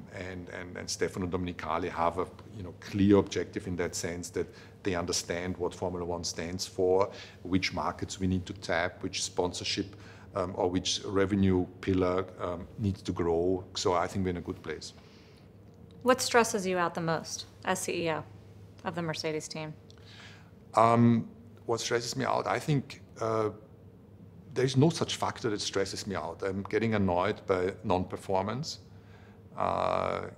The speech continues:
Speaker 1: you know, here, I, I love New York, and, uh, waking up in the morning thinking about that, it's, like, all-encompassing.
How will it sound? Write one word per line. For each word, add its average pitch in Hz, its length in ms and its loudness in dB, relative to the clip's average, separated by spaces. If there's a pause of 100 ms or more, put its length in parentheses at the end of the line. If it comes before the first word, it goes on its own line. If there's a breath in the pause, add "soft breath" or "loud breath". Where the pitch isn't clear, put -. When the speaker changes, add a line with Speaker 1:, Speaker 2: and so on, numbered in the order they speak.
Speaker 1:
you 92 60 -14
know, 92 180 -6
here, 98 220 -8 (160)
I, 87 120 -10 (260)
I 101 40 -6
love 92 180 -2
New 95 140 0
York, 90 360 0
and, 85 200 -8 (120)
uh, 87 200 -2 (460 loud breath)
waking 90 320 0
up 87 160 -2
in 95 80 4
the 92 60 4
morning 87 420 -2
thinking 85 540 -8 (800)
about 82 340 0
that, 80 320 -2
it's, - 160 -10
like, - 260 -10
all-encompassing. 92 920 -2